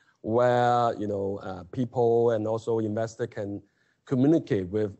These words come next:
each other in, uh, three different language, English, Mandarin, Cantonese, uh, in this, uh, I think, a business-friendly city. So, uh, all this makes Hong Kong a very good mix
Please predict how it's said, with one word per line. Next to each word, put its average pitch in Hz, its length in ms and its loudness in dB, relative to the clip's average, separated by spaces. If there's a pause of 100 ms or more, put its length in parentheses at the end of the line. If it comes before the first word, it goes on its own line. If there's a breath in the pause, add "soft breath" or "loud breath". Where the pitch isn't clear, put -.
(140)
each 135 180 -4
other 135 520 2
in, 104 240 -6
uh, 101 240 -8 (360 soft breath)
three 165 300 2
different 143 420 0
language, 135 560 0
English, 143 520 2
Mandarin, 139 720 0 (280)
Cantonese, 143 840 2 (540 soft breath)
uh, 107 580 0 (280)
in 113 160 -2
this, 131 340 -2
uh, 110 120 -2
I - 60 -2
think, 120 220 2
a 110 40 2
business-friendly 123 680 -2
city. 110 480 -8 (320)
So, 113 440 2
uh, 98 320 -2
all 185 260 4
this 165 320 0 (200)
makes 123 260 -4
Hong 139 200 -2
Kong 123 220 -2
a 110 40 -2
very 120 400 0 (140)
good 139 160 0
mix - 480 -4